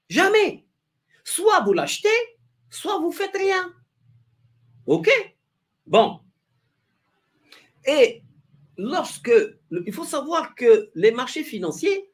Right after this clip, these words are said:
avant, il y avait longtemps, quand le, euh, euh, euh, quand il y a un marché qui fait ça, l'in-, un, un autre marché fait ça. Il y avait des relations intermarchés.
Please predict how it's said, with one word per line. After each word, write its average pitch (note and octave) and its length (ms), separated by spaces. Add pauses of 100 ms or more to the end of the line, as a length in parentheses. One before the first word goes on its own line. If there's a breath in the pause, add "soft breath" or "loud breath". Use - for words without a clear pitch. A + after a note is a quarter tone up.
(1600)
avant, A3+ 440
il E3+ 100
y F#3 60
avait E3+ 220
longtemps, D4+ 560 (520)
quand D#4+ 560 (560)
le, F3 360
euh, F3 280
euh, D3 720
euh, D3 100
quand C4 140
il B3 80
y B3 40
a A#3 160
un C#4+ 60
marché A#3+ 320
qui G3+ 140
fait F#3 140
ça, F#4+ 360 (240)
l'in-, G#3+ 220 (440)
un, F#3 220
un F#3 220
autre C#4 160
marché B3+ 280
fait C#4+ 120
ça. A3 220
Il D3+ 60
y D3+ 60
avait E3 140
des F3 100
relations A#3 560
intermarchés. A#3 720